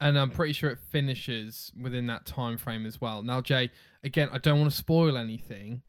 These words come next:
but let's just say, I wanna say two things. Firstly, the end of the game is extremely rewarding.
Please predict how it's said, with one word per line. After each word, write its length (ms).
but 100
let's 300
just 280
say, 520
I 60
wanna 180
say 160
two 260
things. 560
Firstly, 680
the 160
end 220
of 120
the 80
game 640
is 160
extremely 840
rewarding. 800